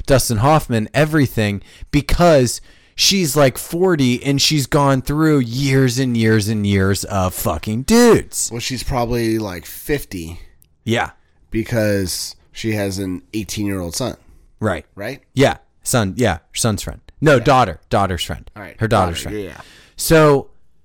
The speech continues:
Speaker 1: I buy into that, but yeah, in this movie where they're the same age and they're still doing the same play on it, it's like,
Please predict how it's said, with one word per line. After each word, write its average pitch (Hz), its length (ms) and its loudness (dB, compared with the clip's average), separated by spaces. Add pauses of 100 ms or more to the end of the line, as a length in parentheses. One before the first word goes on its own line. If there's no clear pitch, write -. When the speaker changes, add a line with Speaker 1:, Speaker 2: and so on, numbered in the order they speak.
(300)
Speaker 1:
I 202 160 6
buy 160 300 6
into 139 220 2
that, 135 260 4
but 120 100 0
yeah, 135 200 6
in 113 100 0
this 165 220 2
movie 131 280 2
where 113 160 2
they're 107 160 2
the 101 140 -2
same 123 400 0
age 139 320 4
and 120 100 0
they're 107 100 0
still - 220 -2
doing 123 240 0
the 101 80 -2
same 127 480 2
play 117 320 2
on 175 200 0
it, 185 120 2
it's 123 220 -2
like, 101 280 -2